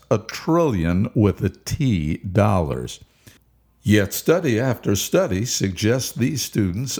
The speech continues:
are learning less and less. Why, I remember on my radio show giving an oral exam taken from a test required to graduate the eighth grade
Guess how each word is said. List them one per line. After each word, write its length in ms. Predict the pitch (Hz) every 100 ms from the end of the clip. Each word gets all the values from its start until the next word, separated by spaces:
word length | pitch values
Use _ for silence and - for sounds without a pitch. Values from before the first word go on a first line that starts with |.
| -
are 180 | 135 127
learning 640 | 110 110 110 110 113 117
less 460 | - 95 82 - - -
and 260 | 95 85
less. 420 | 80 62 - - - _ - _ _ _ _ _ _ -
Why, 240 | 110 123
I 140 | - 190
remember 560 | 143 110 170 98 95
on 160 | 98 95
my 200 | 90 87
radio 680 | - 95 113 175 92 85
show 320 | 82 - 95 107
giving 400 | 104 123 101 92
an 160 | 87 -
oral 400 | 127 131 110 90
exam 640 | 78 76 110 131 90 92
taken 440 | 101 120 127 117 104
from 240 | - 92
a 80 | 87
test 500 | - - 156 - - -
required 680 | 104 98 147 143 139 127
to 100 | -
graduate 960 | 87 95 120 - 113 107 98 98 - 98
the 300 | 98 90 -
eighth 380 | 120 139 120 - 107
grade 640 | 92 110 170 92 82 98